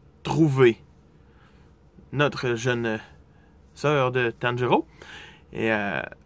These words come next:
de savoir que les démons commencent à être vraiment en mouvement, puis qu'ils savent de,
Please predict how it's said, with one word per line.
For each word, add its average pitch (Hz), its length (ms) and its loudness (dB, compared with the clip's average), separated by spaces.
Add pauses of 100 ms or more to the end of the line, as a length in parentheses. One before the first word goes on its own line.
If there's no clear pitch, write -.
(520)
de 139 120 -6
savoir 139 320 0
que 143 80 -2
les 131 100 0
démons 135 220 2
commencent 131 340 0
à 131 40 0
être 117 80 -2
vraiment 127 360 2
en - 20 4
mouvement, 131 480 2
puis - 160 -14
qu'ils 123 380 -2
savent 143 300 4
de, 123 140 0